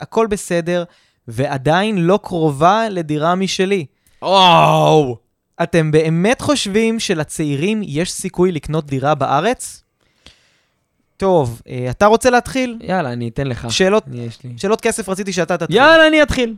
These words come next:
Speaker 1: תתחיל אתה.
Speaker 2: אז ככה, יערה יקרה, קודם כל, שאלה מדהימה ותודה על השאלה. <clears throat> חממת גרוני. אז ככה, אני אשאל שאלה כזאת. למה את רוצה לקנות בית?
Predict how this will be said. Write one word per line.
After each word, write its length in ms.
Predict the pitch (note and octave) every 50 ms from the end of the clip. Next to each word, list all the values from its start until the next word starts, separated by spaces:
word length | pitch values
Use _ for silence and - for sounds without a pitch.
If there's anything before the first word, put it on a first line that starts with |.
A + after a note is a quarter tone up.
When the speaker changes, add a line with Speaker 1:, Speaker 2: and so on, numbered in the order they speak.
| - -
Speaker 1:
תתחיל 320 | - A3+ - - C4 A3 F#3+
אתה. 200 | - - C3+ A#2+ A2 _ _ _ _ _ _ _ _ _ _ _ _ _ _ -
Speaker 2:
אז 100 | - -
ככה, 240 | D4+ D#4 D4+ C#4+
יערה 340 | B3 G3+ F3+ F3 F#3+ A3+ C4+ C#4
יקרה, 300 | A#3+ G3+ - G3 F#3+ F3
קודם 300 | - - A3+ A#3+ C4 B3+
כל, 300 | A3+ - G3 F#3 F3+ F3
שאלה 240 | D#3+ - E3 D#3 F3
מדהימה 340 | F#3+ G3 F3 D3+ D3+ E3 E3+ D#3
ותודה 320 | C#3+ - C#3 C3 C#3 C3+
על 80 | C3+ B2+
השאלה. 360 | A#2+ - - A#2+ A2 G#2+ G2+ G2 - - - - - - - - - - - _ - - - -
<clears throat> 680 | E3 E3 C#3+ B2 A2 - - - _ _ _ - -
חממת 380 | - B2 B2 C3+ C#3+ D3 C3+ B2+
גרוני. 320 | A#2 A#2+ A#2 A2+ A2+ A2+ G2+ _ - - - - - - - - _ _ _ _ _ _ _ - - - - - _ - - _ -
אז 100 | D3 C#3
ככה, 220 | F3 F3 D3+ E3+
אני 120 | F3 G3+ A3
אשאל 180 | G#3 - G3+
שאלה 220 | F#3 A3 G3 F#3+ F#3+
כזאת. 320 | - E3+ D3 D3 C3+ B2+ A2 - _ _ _ _ _ - - - -
למה 520 | C#3 D3 D#3 F3 G#3 B3+ C4 C4 A#3 G#3+ A3+
את 120 | A3+ -
רוצה 240 | E3+ E3 - - F3
לקנות 380 | D#3+ D3+ - D3 C#3 C3+ A#2+
בית? 360 | B2 A2 G#2 G#2+ - _ -